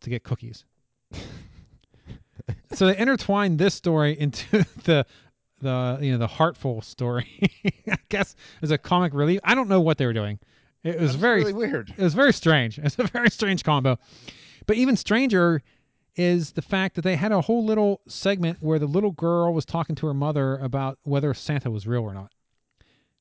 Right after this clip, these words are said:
Speaker 1: which is really awkward. Like, if I had little kids in that theater, I was like, "Why
Speaker 3: Why
Speaker 1: are you
Speaker 3: are you
Speaker 1: even
Speaker 3: bringing it up?
Speaker 1: Well, why are you bringing it up?" Like, <laughs> now, granted, the story proves Santa's real, right?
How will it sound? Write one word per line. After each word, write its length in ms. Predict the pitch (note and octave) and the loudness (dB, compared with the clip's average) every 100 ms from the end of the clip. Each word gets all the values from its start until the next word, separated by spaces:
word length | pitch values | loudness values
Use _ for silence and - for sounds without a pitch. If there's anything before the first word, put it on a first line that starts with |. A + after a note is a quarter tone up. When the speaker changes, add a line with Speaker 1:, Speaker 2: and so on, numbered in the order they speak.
| _ | _
Speaker 1:
which 160 | - - | -6 -4
is 100 | F3+ | -4
really 280 | D#4+ E4 - - | -4 -4 -4 -4
awkward. 460 | E3 C#3+ G#2 G2 _ _ _ _ _ _ _ _ - | -2 -2 -10 -14 _ _ _ _ _ _ _ _ -8
Like, 100 | F3+ | -6
if 80 | C4 | -2
I 80 | |
had 120 | E4+ A#3 | -2 2
little 180 | A3+ | 0
kids 540 | - - A#3 C3 A#2+ - _ C#3+ | -2 -4 -2 0 -4 -12 _ -4
in 40 | |
that 140 | C#3+ - | -4 -4
theater, 380 | A#3+ B3+ B2+ | -2 0 0
I 40 | D3 | 0
was 80 | F3 | -2
like, 160 | E3+ _ _ _ _ _ | -2 _ _ _ _ _
"Why 240 | E3+ C#4 | -4 -2
Speaker 3:
Why 80 | F#4 | 2
Speaker 1:
are 20 | |
you 60 | F4 | 4
Speaker 3:
are 20 | |
you 60 | C#4+ A3 | 6 4
Speaker 1:
even 100 | D#3 | 2
Speaker 3:
bringing 480 | E3 A3+ D4 E4+ | 0 -2 -2 -2
it 80 | G3 | 0
up? 200 | G#3+ D#3+ | 0 0
Speaker 1:
Well, 140 | E3+ C#3+ | 2 2
why 200 | E3 D4 | 2 0
are 80 | E4+ | 2
you 180 | C#4+ A3 | 2 4
bringing 280 | F3+ E3+ C#3 | 4 4 2
it 100 | A2 | -2
up?" 140 | F#2 _ _ _ | -8 _ _ _
Like, 220 | F#3 F#3+ D3+ - - | -8 -4 -6 -8 -20
<laughs> 200 | - C4+ | -6 -2
now, 180 | B3+ F#3+ | -2 0
granted, 520 | C#4+ D#4+ B3 A3+ G3+ _ - | 0 2 2 0 -2 _ -8
the 60 | |
story 600 | F3 - C4+ C4 G#3+ G3 - _ _ _ | -6 0 0 2 0 -2 -6 _ _ _
proves 360 | - G3 F#3 - | 4 4 4 2
Santa's 340 | D#3 B2+ G#2 | -2 -2 -2
real, 240 | B2 G#2+ | -2 -2
right? 220 | G#2 D3 | -2 -4